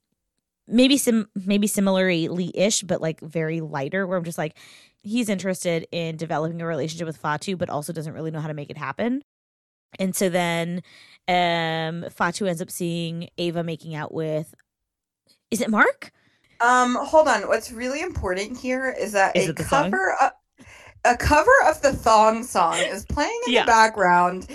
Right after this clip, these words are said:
Speaker 2: and I just feel like it's really important to recognize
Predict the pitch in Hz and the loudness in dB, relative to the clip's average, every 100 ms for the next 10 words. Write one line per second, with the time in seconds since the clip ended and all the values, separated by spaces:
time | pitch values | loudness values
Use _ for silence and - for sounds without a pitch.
0 | - 294 - - 277 - 359 523 659 - | -16 -16 -12 -6 -2 2 2 2 0 -6
1 | - - 294 285 254 220 196 233 233 233 | -10 -8 2 4 6 4 2 2 2 0
2 | 214 - _ 240 269 240 220 254 302 453 | -6 -16 _ 0 0 -2 -8 -4 0 0
3 | 440 381 240 233 233 233 - 214 180 180 | 0 0 2 2 0 -2 -4 -4 0 0
4 | 185 254 262 262 269 269 269 277 277 277 | 0 -2 0 4 4 4 2 2 2 -2